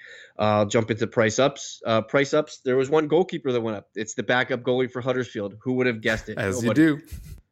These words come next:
Speaker 1: Uh, Chancel Mbemba went up on defense, Ben Davis and Mariappa on defense. Ben Davis is an interesting one. He's been in good form. Kevin is the local Spurs expert guy. Um, you know, they do have extra fixtures coming up in the next coming weeks. Are you worried about Davis's,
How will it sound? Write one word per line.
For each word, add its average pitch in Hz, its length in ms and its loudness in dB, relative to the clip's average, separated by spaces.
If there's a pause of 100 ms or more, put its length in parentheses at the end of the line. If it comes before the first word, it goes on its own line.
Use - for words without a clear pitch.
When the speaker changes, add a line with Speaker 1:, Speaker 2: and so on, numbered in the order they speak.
(320)
Speaker 1:
Uh, 104 360 4
Chancel 139 460 2
Mbemba 131 340 4
went 131 160 2
up - 240 0 (240)
on 120 160 0
defense, 147 380 0
Ben 117 200 0
Davis 123 460 0 (100)
and 110 320 0
Mariappa 113 540 -2
on 110 240 -4
defense. 147 420 -2 (380)
Ben 175 120 -2
Davis 170 240 2
is 151 100 -6
an 143 60 0
interesting 143 260 -6
one. 143 80 0
He's 135 80 -2
been 127 240 -10
in 139 160 2
good 131 140 0
form. 131 340 -2
Kevin 131 300 -2
is 120 160 -2
the 120 80 -4
local 117 320 -4
Spurs 120 500 -2 (100)
expert 117 460 -4
guy. 110 360 2 (360)
Um, 107 480 2 (400)
you 135 80 2
know, 135 60 6
they 139 100 4
do 147 140 4
have 147 160 4
extra 139 200 -2
fixtures 127 320 -8
coming 127 300 0
up 127 140 0
in 117 60 -6
the 117 60 -2
next 113 140 -8
coming 113 220 -2
weeks. 127 180 -2
Are - 100 -8
you 135 120 2
worried 143 260 4
about 135 220 0
Davis's, 135 440 -4